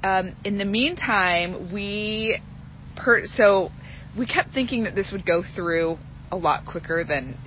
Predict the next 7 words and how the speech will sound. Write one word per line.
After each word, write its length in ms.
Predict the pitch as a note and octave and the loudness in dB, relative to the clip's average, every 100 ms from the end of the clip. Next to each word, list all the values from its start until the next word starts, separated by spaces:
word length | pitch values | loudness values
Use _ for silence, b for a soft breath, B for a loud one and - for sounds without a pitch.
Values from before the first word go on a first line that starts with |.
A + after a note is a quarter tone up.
| - | -4
it 280 | D#3 D3+ C#3+ | -4 -4 -2
did. 400 | B2+ E3 A#3+ - B B B - | 0 2 0 -4 B B B -2
And 340 | F#3+ F3+ F3+ | 4 4 2
in 180 | - F#3+ | 0 -2
the 100 | F3 - | -2 0
summer, 600 | G#3 G3 F3+ D#3+ D#3 D#3+ - - - | 0 4 4 4 4 0 -6 -14 -10
somebody, 340 | - G#3+ F#3+ | -2 4 4